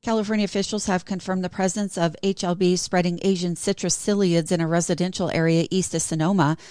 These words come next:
The confirmation came following analysis of a survey trap set by the Sonoma County Department of Agriculture.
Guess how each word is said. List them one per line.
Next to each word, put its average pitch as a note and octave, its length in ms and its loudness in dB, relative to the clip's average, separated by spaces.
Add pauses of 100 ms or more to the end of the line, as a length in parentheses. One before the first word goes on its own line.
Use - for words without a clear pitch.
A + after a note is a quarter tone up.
(140)
The - 80 -8
confirmation F3 580 0
came E3+ 180 0
following E3 400 0
analysis E3 680 0
of D#3 120 -2
a D#3 80 0
survey E3+ 400 0
trap D#3+ 340 -4
set - 300 2
by E3 140 2
the D3+ 100 -2
Sonoma E3+ 460 0
County E3 320 -4
Department D#3 380 -2
of C#3 100 0
Agriculture. D3+ 720 0